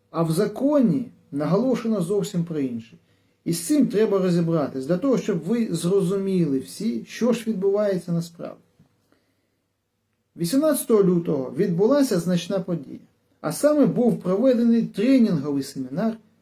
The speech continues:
на тему "Відновлення та розвиток громад.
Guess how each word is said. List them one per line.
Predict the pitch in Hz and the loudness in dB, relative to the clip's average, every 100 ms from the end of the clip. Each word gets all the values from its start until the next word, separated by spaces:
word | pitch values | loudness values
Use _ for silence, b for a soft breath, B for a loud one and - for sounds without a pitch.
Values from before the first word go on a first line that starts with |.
| _ _ | _ _
на | 131 160 | -2 -2
тему | 180 175 139 104 104 _ _ _ _ _ _ _ _ _ _ 131 | 0 0 0 -2 -10 _ _ _ _ _ _ _ _ _ _ -4
"Відновлення | 233 185 214 269 285 247 240 240 226 | -2 2 4 6 4 2 2 2 2
та | - 175 | 2 4
розвиток | 214 254 220 220 220 180 131 | 4 4 2 0 0 -2 -2
громад. | 143 175 151 120 | -2 0 0 -2